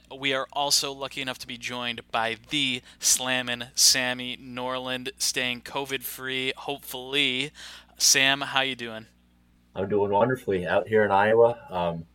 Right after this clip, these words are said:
Speaker 2: a lot of green space. I live in a town of ten thousand people, so it's very easy to, uh,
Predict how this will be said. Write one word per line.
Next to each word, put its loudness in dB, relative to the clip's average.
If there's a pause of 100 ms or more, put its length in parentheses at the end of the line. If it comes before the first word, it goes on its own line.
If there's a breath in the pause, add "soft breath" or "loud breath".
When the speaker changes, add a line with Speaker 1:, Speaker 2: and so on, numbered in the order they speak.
(960)
Speaker 2:
a -6
lot 4
of -2
green 0
space. 2
I 0
live 0
in -2
a -4
town -2
of -4
ten -4
thousand 0
people, -6
so -6
it's -16 (180)
very 4
easy -4
to, -6
uh, -2